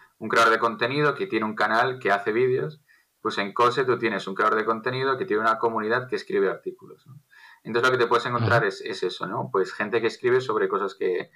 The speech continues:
Speaker 1: sobre tecnología, sobre, yo qué sé, microrelatos, eh, incluso cosas experimentales, eh,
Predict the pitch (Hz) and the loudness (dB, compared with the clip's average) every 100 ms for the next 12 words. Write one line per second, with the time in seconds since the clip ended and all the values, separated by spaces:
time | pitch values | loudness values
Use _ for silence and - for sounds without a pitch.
0 | _ _ 101 101 104 90 - 113 113 113 | _ _ -2 -2 -2 -2 -2 0 2 4
1 | 110 - 101 95 90 87 87 - - - | 2 0 0 2 0 -2 -4 -8 -14 -18
2 | 78 107 95 98 92 98 95 - 95 95 | -10 -8 0 0 2 2 2 2 2 2
3 | - _ _ _ - 95 95 95 95 92 | -2 _ _ _ -4 0 0 0 -4 -2
4 | 90 87 85 - 95 90 95 - 92 95 | -2 -2 -4 -4 -6 -6 -8 -8 -6 -6
5 | 92 - 98 95 95 98 - _ _ _ | -6 0 4 4 4 2 -6 _ _ _
6 | _ - 95 90 90 90 87 87 | _ 0 2 4 4 2 2 0